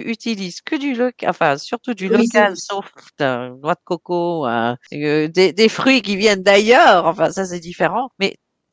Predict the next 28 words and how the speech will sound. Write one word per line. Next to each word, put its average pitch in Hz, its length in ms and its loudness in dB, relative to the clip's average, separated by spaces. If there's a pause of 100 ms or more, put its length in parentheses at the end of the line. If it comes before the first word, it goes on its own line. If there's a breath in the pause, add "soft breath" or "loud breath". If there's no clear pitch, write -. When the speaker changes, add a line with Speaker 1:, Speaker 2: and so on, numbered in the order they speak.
Speaker 1:
je 214 200 0
sais 294 220 0
que - 80 -8
c'est 214 100 -6
complètement 226 460 -4
naturel. 185 560 0
Donc, 170 240 -6
qu'est-ce 262 180 0
que 285 100 -6
tu 247 200 -6
entends 247 300 -4 (160)
par, 185 340 2
euh, 151 320 -4 (140)
ils 190 160 -4
sont 190 200 -8
traités, 277 540 0
ils 277 60 -2
sont - 180 -10
manipulés, 262 1080 0
ils 214 240 -2
sont, 185 580 -10
qu'est-ce 254 220 2
que 233 100 2
Speaker 2:
Ah, - 180 0
Speaker 1:
tu 214 120 -2
Speaker 2:
euh, 226 160 4
Speaker 1:
fais ? 180 120 6 (220)
Speaker 2:
euh, 208 80 -2